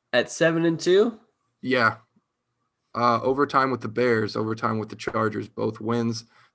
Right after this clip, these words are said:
Speaker 2: That's rough. They beat the Bucks, but the Bucks are, I mean, we don't know what we're getting each week. Either we're getting the Bucks or we're getting the Sucks. Uh, it, it's,
Speaker 1: Yeah.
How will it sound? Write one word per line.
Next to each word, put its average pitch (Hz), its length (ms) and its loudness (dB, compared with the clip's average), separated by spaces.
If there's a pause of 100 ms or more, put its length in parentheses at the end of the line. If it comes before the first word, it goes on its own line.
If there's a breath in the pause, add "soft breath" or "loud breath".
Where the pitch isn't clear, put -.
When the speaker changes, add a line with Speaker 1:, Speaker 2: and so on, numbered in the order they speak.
Speaker 2:
That's 117 280 -4
rough. 117 440 0 (560)
They 139 100 4
beat 180 240 -4
the 135 80 2
Bucks, 123 440 2
but 123 140 -4
the 120 60 -4
Bucks 143 400 -4
are, 113 240 0 (680)
I 117 80 -2
mean, 113 280 -4 (960)
we 170 120 -4
don't 127 160 0
know 131 100 0
what 120 160 0
we're 113 80 -4
getting 123 320 -2
each 113 240 -6
week. 135 240 0
Either 120 180 0
we're 113 160 -2
getting 117 280 0
the 113 80 -2
Bucks 147 360 0
or 135 40 -2
we're 127 160 0
getting 117 520 -4 (460 soft breath)
the 123 80 -8
Sucks. - 560 0 (260)
Uh, 120 200 -6
it, - 20 0 (140)
it's, 123 200 -4
Speaker 1:
Yeah. 135 180 4